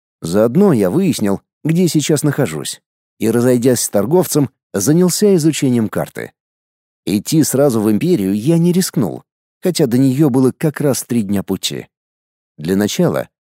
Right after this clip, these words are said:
решил посетить небольшой городок, где и планировал продать специфический товар — который был у контрабандистов. В памяти всплыло,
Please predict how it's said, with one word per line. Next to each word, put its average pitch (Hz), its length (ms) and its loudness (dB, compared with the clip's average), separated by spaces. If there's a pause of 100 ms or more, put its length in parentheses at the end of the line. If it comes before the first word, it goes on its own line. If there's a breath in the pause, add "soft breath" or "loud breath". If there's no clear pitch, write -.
(120)
решил 110 460 0
посетить 185 540 -2
небольшой 175 440 0
городок, 156 520 -4 (340)
где 151 220 0
и 202 40 2
планировал 165 600 2
продать 147 420 0
специфический 160 760 -2
товар — 90 480 -4 (240)
который 175 360 2
был 180 360 2
у 160 120 2
контрабандистов. 156 1080 0 (640)
В - 160 -12
памяти 127 460 0
всплыло, 117 640 -4